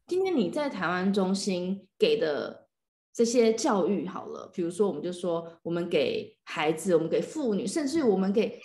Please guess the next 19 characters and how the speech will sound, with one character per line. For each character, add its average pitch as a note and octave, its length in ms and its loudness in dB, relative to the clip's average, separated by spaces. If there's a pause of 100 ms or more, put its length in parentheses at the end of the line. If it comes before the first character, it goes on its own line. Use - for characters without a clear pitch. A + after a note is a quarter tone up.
台 A#3+ 120 -2
湾 D4 180 -2
中 D#4 160 -4
心 D#4+ 160 -2
所 B3 200 0
有 A3+ 80 4
的 F3 320 -2 (240)
工 D#4 260 0
作 B3 260 0
人 F3 360 -2
员， F#3 440 -2 (180)
哎， C#4+ 100 2 (100)
即 C4+ 140 0
使 B3+ 180 2
可 G#3 140 2
能 D#3+ 180 -2
是 G3+ 400 -2
警 F3+ 380 -4
卫， A#3 400 -4